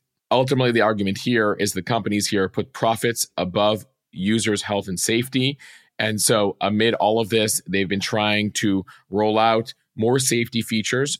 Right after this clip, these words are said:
for younger users. And that included, uh, if you recall, last year, they paused their Instagram for Kids, uh, development. That was supposed to be an Instagram for kids as young as ten.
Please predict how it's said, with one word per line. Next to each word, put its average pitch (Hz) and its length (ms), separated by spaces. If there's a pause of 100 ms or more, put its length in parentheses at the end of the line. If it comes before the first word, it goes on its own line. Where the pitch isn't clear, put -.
for - 180
younger 107 720
users. 110 680 (200)
And 131 140
that 123 120
included, 123 640 (280)
uh, 107 260
if - 160
you 110 120
recall, 101 480
last 98 320
year, 107 360
they 95 200
paused 113 600
their 101 220
Instagram 113 500
for - 200
Kids, 110 520 (380)
uh, 98 100
development. 95 680 (240)
That 107 80
was 110 120
supposed 135 260
to 120 40
be 113 60
an 107 60
Instagram 101 560
for 90 100
kids 101 440
as 95 180
young 92 200
as 90 140
ten. 117 500